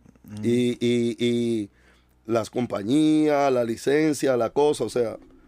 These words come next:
Speaker 2: un deal de una canción de un disco de platino para un productor es mucho más grande que un deal para un latino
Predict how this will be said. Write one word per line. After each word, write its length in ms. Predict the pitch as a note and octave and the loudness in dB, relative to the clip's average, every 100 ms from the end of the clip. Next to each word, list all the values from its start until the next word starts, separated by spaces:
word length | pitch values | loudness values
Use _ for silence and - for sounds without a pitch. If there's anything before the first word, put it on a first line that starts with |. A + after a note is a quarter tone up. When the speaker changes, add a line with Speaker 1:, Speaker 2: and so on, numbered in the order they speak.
| - - | -18 -4
Speaker 2:
un 180 | B2+ | 0
deal 200 | C#3 D#3 | 2 2
de 80 | D#3 | 2
una 160 | D3+ D#3 | 2 2
canción 300 | D3 - D3+ | 0 0 2
de 60 | D3+ | 2
un 60 | |
disco 160 | D3+ C#3+ | 2 0
de 60 | C3+ | 0
platino 320 | C#3 D3+ D3 | 0 0 2
para 120 | C#3 | 0
un 60 | C#3+ | 0
productor 480 | C#3+ C#3+ C#3 D3+ D3 | 0 0 2 2 2
es 80 | |
mucho 220 | B2 A#2+ C3 | 0 0 0
más 100 | C3 | 0
grande 240 | C3 C3 | 0 0
que 80 | B2 | -2
un 140 | B2+ | -4
deal 340 | B2 C3+ B2 A#2 _ _ _ _ _ | -2 -2 -4 -8 _ _ _ _ _
para 140 | G#2 A2 | -2 0
un 340 | B2 C3 A#2+ | 0 0 0
latino 500 | A#2 A2 C#3 B2+ A#2 | 0 0 0 -2 -4